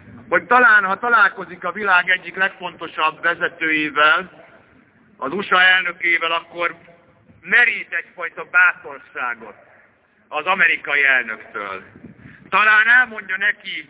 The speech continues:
Donald Trump, hogy az Amerikai Egyesült Államokban fel sem merülhet,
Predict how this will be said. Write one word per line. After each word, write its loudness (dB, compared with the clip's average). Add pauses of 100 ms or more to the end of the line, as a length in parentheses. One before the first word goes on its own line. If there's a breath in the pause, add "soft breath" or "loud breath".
Donald -2 (100)
Trump, -2 (1120)
hogy -12
az -4
Amerikai -4
Egyesült -4
Államokban -2 (160)
fel 2 (120)
sem -2
merülhet, -2